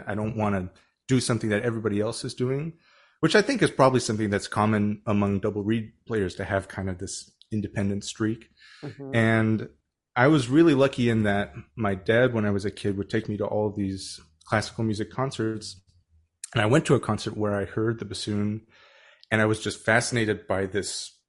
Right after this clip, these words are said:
Speaker 1: weirdly shaped, beautiful looking instrument and just totally enchanted with the sound of it. And I kinda made up my mind then and there that I wanted to play bassoon. And, you know, I told my friends that, and the response was kinda like, "What's that?"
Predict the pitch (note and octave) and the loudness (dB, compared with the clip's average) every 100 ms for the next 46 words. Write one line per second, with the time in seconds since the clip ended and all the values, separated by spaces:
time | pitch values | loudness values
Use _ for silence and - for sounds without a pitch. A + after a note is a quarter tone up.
0 | _ G#2 G#2 A#2 A#2 A2+ A2+ - _ A2 | _ -6 -2 2 2 2 -6 -20 _ -6
1 | G2 - A#2 A#2 - - - - _ _ | -4 -2 0 -2 -4 -10 -10 -12 _ _
2 | A2+ B2+ A#2+ - A#2 B2 B2 A2 C3+ C#3 | -2 0 0 -2 0 0 0 -2 -2 -2
3 | - B2 A#2 A2 - G#2 G#2 F#2+ - A2+ | -4 -2 -2 -6 -6 -2 -2 -4 0 0
4 | - - - _ _ _ - C#3 C#3 A2+ | -2 -10 -16 _ _ _ 0 2 4 2
5 | F2 - A2 A#2 A2+ - G2+ G2+ A#2 A2+ | 0 0 -2 -2 -4 -6 -6 -4 -2 0
6 | G#2+ - _ - - - _ _ A2+ A2 | -2 -4 _ -20 -20 -20 _ _ 2 4
7 | A2 G#2+ G#2 - A2+ - D#3 B2+ B2+ B2+ | 4 2 0 -2 -2 2 4 6 6 6
8 | - G#2+ G#2+ A#2+ A#2 G#2+ - - - - | 6 4 6 4 4 0 -8 -20 -20 -20
9 | - B2 A#2 G#2+ C3+ C3+ A2 G#2+ A2 G#2 | 2 6 6 8 6 8 4 4 2 -2
10 | - G#2+ G2+ G2 D3 D3 A#2 A2+ - _ | -2 -2 0 0 0 2 0 -2 -8 _
11 | _ _ _ A2+ G#2+ G#2+ G#2+ G2+ A2 G#2+ | _ _ _ 2 4 4 2 0 0 0
12 | - A#2 A2+ A2+ - G#2+ G#2+ G#2+ G2+ G2 | 0 0 0 -4 -2 2 2 0 -4 -6
13 | - A2 - - F#2+ F#2 - G#2+ - - | -2 -2 -2 -6 -4 -4 -4 -6 -6 -2
14 | G#2+ - | 0 0